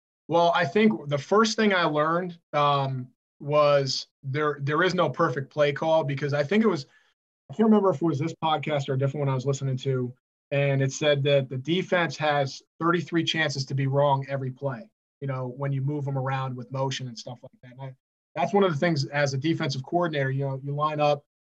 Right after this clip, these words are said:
we've got what seems to be the perfect stunt called, and they pop it anyway. And it's like, "What happened?" You know, "Oh, Brandon, Brandon shot the B, you know, went, shot the B gap instead of the A gap, so we had two guys in the B gap."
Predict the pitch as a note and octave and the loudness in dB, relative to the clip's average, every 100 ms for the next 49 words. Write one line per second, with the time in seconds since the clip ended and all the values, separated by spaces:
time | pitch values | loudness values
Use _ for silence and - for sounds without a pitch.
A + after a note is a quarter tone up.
0 | _ _ _ _ D3+ D#3 D#3 C#3+ C#3+ C3+ | _ _ _ _ 0 2 0 2 0 0
1 | E3 E3 - C#3+ C#3 C3 E3 E3 D#3+ - | -2 -2 -2 -2 -2 -2 -2 -2 -4 -8
2 | - D#3 D3 - D3 C#3 C#3 C3 - _ | -4 -2 -2 -2 0 0 0 -4 -10 _
3 | _ _ D3+ D3+ C#3+ C#3 D3+ D3 C#3 C3 | _ _ -8 -4 -4 0 2 2 0 -6
4 | C3 A#2 G#2+ G#2 _ D3 C#3+ D3 C3+ E3+ | -6 -8 -12 -16 _ -6 -6 -4 -8 -8
5 | G#3+ G#3 G3+ G3+ D#3 D3+ D3+ C#3+ C3+ D#3+ | -6 -2 -2 -2 -6 -2 2 2 2 0
6 | E3+ E3+ D3 C3+ D#3 E3+ E3 - D#3+ C#3+ | 2 0 -2 -4 0 0 0 0 0 0
7 | C#3 C#3+ D#3 D3 C#3 C#3 C3+ - D#3 D3+ | -6 -8 -8 -6 -4 -4 -6 -6 -2 -2
8 | C#3+ B2+ D3 C#3+ D3 C#3 C3+ - C#3+ C#3 | -4 -6 -4 -2 -2 -2 -6 -2 -2 0
9 | C3+ C#3 C#3+ C#3+ C3+ C3+ - C3 B2+ B2+ | -2 0 0 0 0 -2 -6 -8 -6 -8
10 | - C#3 C#3 C3 C3 - C3+ C3+ C#3 C3 | -6 -2 -2 -4 -8 -10 -12 -10 -10 -12